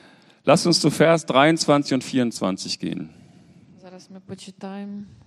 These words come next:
Speaker 2: двадцять три і двадцять чотири.
Speaker 1: Ihr wurdet gelehrt, euch in eurem Geist und in eurem Denken erneuern zu lassen und den neuen Menschen anzuziehen,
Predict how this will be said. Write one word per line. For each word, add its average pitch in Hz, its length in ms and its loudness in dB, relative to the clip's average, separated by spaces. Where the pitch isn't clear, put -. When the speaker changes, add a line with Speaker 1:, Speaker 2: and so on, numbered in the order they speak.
Speaker 2:
двадцять 190 600 -20
три 226 280 -18
і 208 120 -20
двадцять 196 580 -20
чотири. 185 340 -20
Speaker 1:
Ihr 117 160 4
wurdet 160 300 6
gelehrt, 135 520 4
euch 139 320 2
in 123 100 -2
eurem 110 280 -2
Geist 113 600 0
und 120 180 -4
in 127 100 0
eurem 113 280 0
Denken 110 440 0
erneuern 104 480 0
zu - 160 -4
lassen 78 640 -6
und 104 180 -2
den 104 160 2
neuen 123 340 4
Menschen 117 440 0
anzuziehen, 87 840 -6